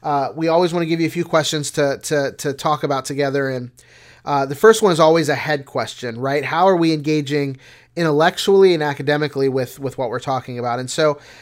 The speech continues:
uh, my first question is, why should we, right? Why should we s-, value someone's experience and perspective if we don't agree with their point of view? If somebody has a point of view that's negative, harmful,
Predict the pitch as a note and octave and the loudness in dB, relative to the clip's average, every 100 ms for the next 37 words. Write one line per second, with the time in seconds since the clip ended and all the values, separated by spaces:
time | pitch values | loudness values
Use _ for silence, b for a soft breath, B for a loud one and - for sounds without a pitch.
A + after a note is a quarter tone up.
0 | B E3 D#3+ D3 - E3 F#3 B3 A3+ F3+ | B 0 2 2 0 -2 0 2 2 0
1 | F3 D#3 D3+ D3+ D3 D#3 F#3 A#3 B3+ - | -2 -4 -4 -8 0 2 4 2 -2 -6
2 | - C4 C4+ C#3 C3 C#3+ G#3 _ - C3+ | -4 -2 -2 -2 -2 -2 -8 _ -8 -2
3 | F3+ C#3+ C#3+ E3 A#3 A#3 - A3+ A3+ F3+ | -2 -2 -2 2 2 2 4 4 4 -2
4 | D3 - - D#3 C#3+ D#3 G3 G3 G3 G3 | -2 -6 -8 -6 0 4 4 2 0 -2
5 | F3+ F3+ D#3+ D#3+ - E3+ E3+ E3 D#3+ - | 0 0 -2 -8 -6 -2 0 0 -4 -8
6 | B B B D#3+ E3 - F3+ F3 - C3 | B B B -2 -2 0 2 2 0 -6
7 | C3 B B E3+ D3 E3 C3+ D#3 E3+ C#3 | -6 B B -10 -4 -4 -2 0 0 -2
8 | D3 C#3+ C#3 - C#3 C3 A2+ A2+ - _ | -2 -2 -6 -6 -8 -8 -10 -14 -16 _
9 | _ _ _ - b b b b D3 G3+ | _ _ _ -20 b b b b -2 2
10 | A3 G#3 F3+ F3 F#3+ F#3 D#3 D#3+ F#3 D#3 | 6 6 4 -2 -4 -4 -4 -4 -2 -4
11 | - - - D3 D3 E3 D#3+ E3 D#3+ D#3 | -6 -12 -12 -8 0 0 2 4 4 4
12 | - - E3+ E3 D#3 D#3+ D3 C#3+ | -8 -2 2 2 0 0 2 2